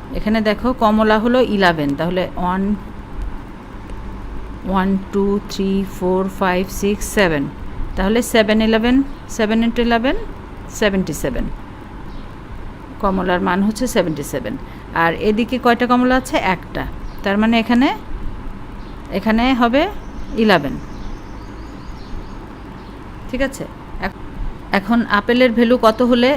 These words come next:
সেভেন্টি সেভেন হবে? এদিকে তো সেভেন্টি সেভেন, তার মানে এপাশেও সেভেন্টি সেভেন হবে। তাহলে সেভেন্টি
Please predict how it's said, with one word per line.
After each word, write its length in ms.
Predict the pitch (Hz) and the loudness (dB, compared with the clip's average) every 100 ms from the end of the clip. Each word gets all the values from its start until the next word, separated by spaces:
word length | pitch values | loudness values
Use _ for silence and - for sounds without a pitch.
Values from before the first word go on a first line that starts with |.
| - - - | 0 -6 0
সেভেন্টি 320 | 214 226 240 240 | 2 2 2 2
সেভেন 200 | 226 240 240 | 4 4 4
হবে? 180 | 220 311 - - - - 214 | 4 0 -2 -10 -12 -4 0
এদিকে 200 | 208 220 | 2 2
তো 60 | 254 262 | 2 4
সেভেন্টি 300 | 214 180 160 185 | 4 2 0 -2
সেভেন, 180 | 185 180 | -2 0
তার 120 | 202 226 | 2 4
মানে 120 | 233 226 | 4 4
এপাশেও 260 | 233 254 240 | 2 2 2
সেভেন্টি 280 | 240 240 226 226 | 2 2 2 0
সেভেন 180 | 202 202 | 2 4
হবে। 180 | 190 190 240 - - - - | 4 2 -2 -6 -14 -8 0
তাহলে 240 | 202 226 294 302 | 2 4 2 2
সেভেন্টি 320 | 214 220 214 | 2 4 2